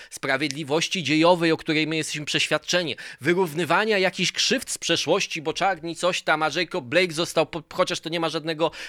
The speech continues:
związku z tym. I tak samo z faktami. Nie faktów, które nam się wydawało, że miały miejsce, nie faktów, które postrzegamy przez pryzmat, e, jakiejś naszej ideologicznej, mm, prawda, miarki rzeczywistości, czy jakiegoś ide-,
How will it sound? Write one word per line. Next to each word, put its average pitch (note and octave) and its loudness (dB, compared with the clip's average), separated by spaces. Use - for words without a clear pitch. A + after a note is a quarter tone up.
związku D3 0
z - -8
tym. A#2+ 2
I B2 -10
tak - -6
samo G#3+ 2
z - -6
faktami. A#3+ -2
Nie F3+ 0
faktów, F#3+ -6
które D3 -4
nam C3 -2
się C3+ -2
wydawało, A#2+ 4
że D#3 0
miały F3 2
miejsce, F#3+ -2
nie E3+ 0
faktów, F#3+ -6
które D3 -2
postrzegamy D3 0
przez A#2+ -6
pryzmat, D3 0
e, A2 0
jakiejś C3 -2
naszej D#3+ -2
ideologicznej, D3 2
mm, C3+ -8
prawda, C3 -2
miarki D3+ 2
rzeczywistości, B2+ -2
czy C#3+ -2
jakiegoś C3+ -2
ide-, C#3+ 0